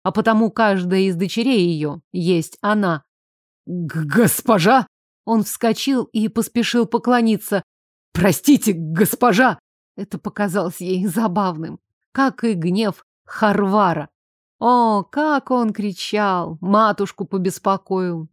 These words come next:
и та велела Харвара запереть. «Дорогая», сказала она Хиргрид, коснувшись волос, заплетённых в две традиционные косы,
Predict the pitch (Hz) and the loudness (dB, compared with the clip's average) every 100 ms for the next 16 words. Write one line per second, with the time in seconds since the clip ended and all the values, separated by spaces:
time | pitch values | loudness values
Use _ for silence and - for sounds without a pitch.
0 | - 220 - 233 202 - 185 208 220 214 | -4 -2 0 0 0 -2 -2 0 2 2
1 | 196 214 190 208 202 190 175 196 185 208 | 0 0 2 2 2 0 -2 -2 0 0
2 | 214 214 196 160 - _ _ _ - 180 | 0 0 2 0 -4 _ _ _ -14 -4
3 | 214 240 240 233 208 165 143 - _ _ | 0 2 2 2 0 0 -2 -10 _ _
4 | - 196 180 185 180 180 180 180 165 233 | -6 -2 0 2 2 2 2 -2 -2 -2
5 | 214 165 165 - _ _ - 196 - 214 | 0 -2 -4 -4 _ _ -4 -4 0 -2
6 | 190 - 185 170 185 180 202 185 170 175 | 0 -2 -2 0 0 2 0 -2 -2 -2
7 | 180 185 - 202 185 180 165 160 175 202 | 0 -2 0 0 0 0 -2 0 0 0
8 | - - 196 180 180 - 190 190 190 180 | -2 -2 0 0 -2 0 0 2 0 0
9 | 208 202 - 170 | -2 -2 -4 -6